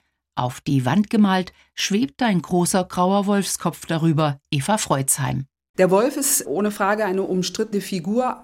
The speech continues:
Speaker 2: aktuell, auch in der politischen Landschaft. Aber sie sieht ihn durchaus positiv, weil es ein Tier ist, was das ökologische Gleichgewicht im Grunde in der Balance hält. Es frisst eben Rehe,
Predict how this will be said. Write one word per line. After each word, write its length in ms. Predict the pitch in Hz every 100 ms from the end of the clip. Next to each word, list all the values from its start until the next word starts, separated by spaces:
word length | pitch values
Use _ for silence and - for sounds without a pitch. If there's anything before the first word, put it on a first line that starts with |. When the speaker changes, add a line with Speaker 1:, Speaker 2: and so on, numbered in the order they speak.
| -
Speaker 2:
aktuell, 680 | - - - 220 - 190 247
auch 220 | - 202
in 120 | 202
der 100 | 160
politischen 580 | 160 156 175 254 240 233
Landschaft. 520 | 214 220 - 208 -
Aber 220 | 180 185
sie 220 | 175 226 254
sieht 240 | 240 240
ihn 160 | 214 208
durchaus 420 | 220 220 190 -
positiv, 1000 | 214 220 233 - 233 240 - - - -
weil 280 | 160 185 220
es 180 | 220 -
ein 180 | 190 190
Tier 300 | - 220 -
ist, 200 | 214 -
was 300 | 202 - - - - - -
das 140 | -
ökologische 500 | - 208 208 233 220
Gleichgewicht 800 | 196 196 247 - 180 190 185 -
im 180 | 202 185
Grunde 300 | 190 196 208
in 160 | 165
der 100 | 175
Balance 560 | 170 175 170 165 160 -
hält. 220 | 123 123
Es 240 | 139 - -
frisst 460 | - 185 254 -
eben 340 | 202 208 185 160
Rehe, 560 | 151 240 277 320 370